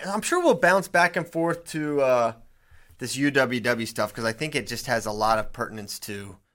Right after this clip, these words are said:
the overall wrestling scene. But, um, I don't know if there's any further discussion on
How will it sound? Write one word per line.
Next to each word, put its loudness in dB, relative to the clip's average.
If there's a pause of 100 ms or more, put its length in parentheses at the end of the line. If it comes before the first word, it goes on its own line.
(120)
the -10
overall 0 (840)
wrestling -4
scene. -10 (440)
But, 6 (200)
um, 0 (1160)
I -8
don't -2
know 4
if -2
there's 0
any 0
further 2 (720)
discussion 0
on -6